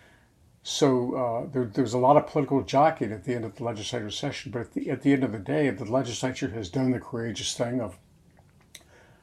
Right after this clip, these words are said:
of just legislating the amount of the dividend based on what we can afford.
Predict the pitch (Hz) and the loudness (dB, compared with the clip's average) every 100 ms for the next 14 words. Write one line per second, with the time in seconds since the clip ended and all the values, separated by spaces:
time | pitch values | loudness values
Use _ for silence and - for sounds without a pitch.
0 | - 120 117 139 - - - - - _ | -6 -4 -2 -4 -4 -14 -20 -20 -20 _
1 | 170 131 151 143 - 139 123 123 113 120 | -4 2 2 4 4 4 4 0 0 0
2 | 117 104 117 107 135 147 147 131 - 117 | -2 -6 -6 -4 -2 -2 0 0 0 -4
3 | 123 131 113 110 - 143 139 101 | -4 -4 -8 -12 -4 -2 -2 -4